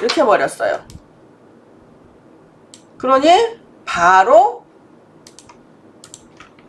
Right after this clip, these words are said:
정보 그림을 이렇게 바로 설명해 주는 거죠.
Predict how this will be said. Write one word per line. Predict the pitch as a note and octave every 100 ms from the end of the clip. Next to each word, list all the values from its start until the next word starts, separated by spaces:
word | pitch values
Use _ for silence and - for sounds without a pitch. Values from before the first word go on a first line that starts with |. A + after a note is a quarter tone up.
| - - - - -
정보 | - A#3 A#3+ A#3+
그림을 | A#3+ A3+ A3+ B3+ D4 F4+ - -
이렇게 | - D3 D#3 -
바로 | - A#2 E3
설명해 | A#3 A3+ G3 C#3+
주는 | - F#2+
거죠. | - -